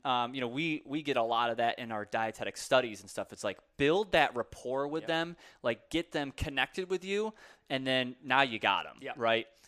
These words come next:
Speaker 1: Um, and that's the same thing with gyms
Speaker 2: Yeah.
Speaker 1: here. I mean, you, I know you do an awesome job with that too. Um, so,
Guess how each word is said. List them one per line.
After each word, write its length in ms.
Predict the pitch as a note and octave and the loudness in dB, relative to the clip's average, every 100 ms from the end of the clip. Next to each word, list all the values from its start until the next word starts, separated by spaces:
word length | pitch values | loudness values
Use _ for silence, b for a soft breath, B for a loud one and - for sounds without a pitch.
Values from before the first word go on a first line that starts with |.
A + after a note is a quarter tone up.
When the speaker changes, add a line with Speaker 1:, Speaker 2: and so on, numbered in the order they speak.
| b | b
Speaker 1:
Um, 160 | D3 D#3 | 0 0
and 140 | A#3+ | 2
that's 180 | A#3 - | 2 2
the 60 | D#3+ | -2
same 240 | - A2 | -2 -4
thing 240 | - G2+ | -4 -6
with 140 | G#2 - | -6 -8
gyms 340 | A2+ G#2 G#2+ | -6 -6 -6
Speaker 2:
Yeah. 60 | E3 | -4
Speaker 1:
here. 60 | |
I 20 | C#3+ | -4
mean, 140 | C3+ | -4
you, 100 | D3+ D#3+ | -8 -6
I 80 | B2+ | -4
know 160 | C3 | -4
you 160 | A#2 A#2 | -6 -8
do 140 | A#2+ G#2 | -8 -6
an 60 | |
awesome 280 | G2+ G#2 G#2 | -6 -8 -8
job 240 | G2+ G2 G2 | -2 -2 -2
with 120 | F#2 | -2
that 260 | G2+ G2 | -2 -2
too. 320 | - B2 G2 F2 | -4 -8 -8 -10
Um, 460 | C3 A2+ G#2+ G2+ F2+ _ b b b | -4 0 0 -2 -8 _ b b b
so, 420 | - D3 B2+ A#2+ | 2 4 2 0